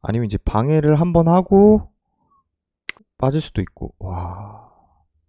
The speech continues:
<laughs> 네, 박사부님. 일단은 넘겨서 장군 치면 포다리가 끊기니까 이거는 뭐 여기 먹겠다는 건데.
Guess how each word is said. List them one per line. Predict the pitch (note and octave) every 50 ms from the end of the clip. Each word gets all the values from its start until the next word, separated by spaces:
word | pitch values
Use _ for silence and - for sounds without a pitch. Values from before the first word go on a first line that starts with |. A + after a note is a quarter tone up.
| _ _ _ _ _ _ _ _ _ _ _ _ _ _ _ _ _ _ _ _ _ _ _ _ _ _ _ _ _ _ _ _ _ _ _
<laughs> | - - - - - - - - - - - _ - _ - - - - - - - - - _ - - F3+ F#3+ G3 F#3+ F#3 F#3 - _ _ _ _ - F3+ F#3 - _ _ _ _ _ _ _ _ _ _ _ _ _ _ _ _ _ _ _ _ - - -
네, | - G2+ G2
박사부님. | F#2+ G2+ - - A#2 A2 A2 G#2+ G2 G2 F#2+ F2+ - - _ _ _ _ - _ _ _ _ _ _ _ _ _ _ _ _ _ _ _ _ _ _ _ _ _ _ _ _ _ _ _ _ _ _ _ _ _ _ _ _ _ _ _ _ _ _ _ _ _ _ _ _ _
일단은 | _ - C#3+ D3+ D3 C#3 B2 - - _ - _ _ - _ -
넘겨서 | A#2 B2+ D#3+ F#3 G3+ F3 D#3+
장군 | D3 C3+ C3 C#3+ C3+
치면 | - C3+ C3 B2+ A#2 A2
포다리가 | - E3+ F#3+ F#3 E3+ D3+
끊기니까 | - E3 - - A#2 G2+ - - F#2+
이거는 | F#2+ G2+ G#2+ G#2 G2+ F#2+ F2+
뭐 | F2+ E2+ E2+ F2 - - _ _ _ _ _ _ _ _ _ - - _ _ _ _ - - _ _ _ _ _ _ _ _ _ _ _ _ - -
여기 | C#3 F3 A3
먹겠다는 | E3+ G#2+ - - D#3+ - - F3+ E3+ D3+ D3 B2+
건데. | B2 A2+ A#2 C3 D3+ C#3+ A2+